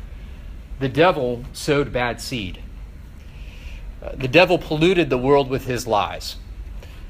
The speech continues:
Lies like God isn't good, or he can't be trusted,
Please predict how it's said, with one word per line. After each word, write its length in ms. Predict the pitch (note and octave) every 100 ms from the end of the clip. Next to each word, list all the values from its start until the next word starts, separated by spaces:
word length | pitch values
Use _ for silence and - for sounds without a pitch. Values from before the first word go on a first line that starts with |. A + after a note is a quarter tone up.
| - -
Lies 300 | C3+ D#3 C#3
like 320 | C#3+ B2+ C3
God 340 | C#3 D3+ E3 D#3
isn't 360 | C#3+ C3 B2+
good, 340 | A#2 A#2 F2 E2+ - - - - - - - - - - - A2+
or 160 | A2
he 100 | A#2+
can't 260 | C3 E3+ D#3+
be 80 | D3+
trusted, 560 | - C#3 B2+ - F#2